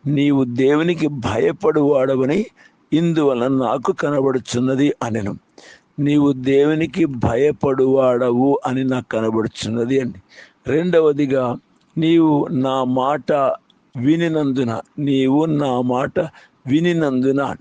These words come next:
కనుక రెండు అద్భుత లక్షణాలను దేవుడు అబ్రహాములో గమనించాడు. ఒకటి,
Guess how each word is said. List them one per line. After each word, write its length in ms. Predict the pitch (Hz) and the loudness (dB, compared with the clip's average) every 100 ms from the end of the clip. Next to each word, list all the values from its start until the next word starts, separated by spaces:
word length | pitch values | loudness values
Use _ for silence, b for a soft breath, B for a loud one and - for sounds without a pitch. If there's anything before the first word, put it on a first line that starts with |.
| - _ b b b _ - | -18 _ b b b _ -4
కనుక 360 | 214 208 165 196 | -2 -2 -2 -2
రెండు 480 | 143 135 165 196 208 | 0 0 0 2 2
అద్భుత 500 | 143 120 117 139 175 | 0 -2 -2 0 0
లక్షణాలను 1000 | 156 139 - 135 143 131 131 131 165 180 | 0 -2 -4 -2 0 0 0 0 -2 -4
దేవుడు 640 | 160 131 135 131 127 160 | -4 0 2 2 2 2
అబ్రహాములో 960 | 196 139 113 135 113 113 127 127 143 170 151 | 2 0 -2 -2 -2 -2 -2 2 2 2 -2
గమనించాడు. 840 | 135 131 139 127 - 107 202 185 B B B - | 0 -2 -2 -4 -2 -2 -2 -4 B B B -6
ఒకటి, 800 | 165 - 190 160 180 165 151 | -6 -2 -4 0 2 4 4